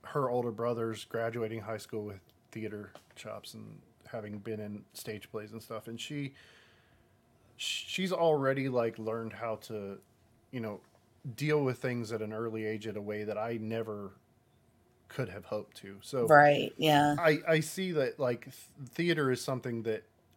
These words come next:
Speaker 1: I couldn't have ever done. And but I, I can see how I, I did theater one time.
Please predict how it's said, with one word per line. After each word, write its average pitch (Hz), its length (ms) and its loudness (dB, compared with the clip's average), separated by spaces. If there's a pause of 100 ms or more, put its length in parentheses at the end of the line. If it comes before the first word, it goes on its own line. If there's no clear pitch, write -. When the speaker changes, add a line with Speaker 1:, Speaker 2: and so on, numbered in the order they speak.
Speaker 1:
I 147 180 4
couldn't 113 380 -4
have 101 160 -12
ever 90 180 -12
done. 95 420 -12 (380)
And 107 420 -8 (520)
but 131 220 -2
I, 123 140 0 (140)
I 123 40 0
can 120 280 -4
see 147 280 -6
how 123 400 0 (1700)
I, 156 260 6
I 165 180 8
did 156 400 0
theater 135 320 0
one 127 300 -4
time. 107 380 -10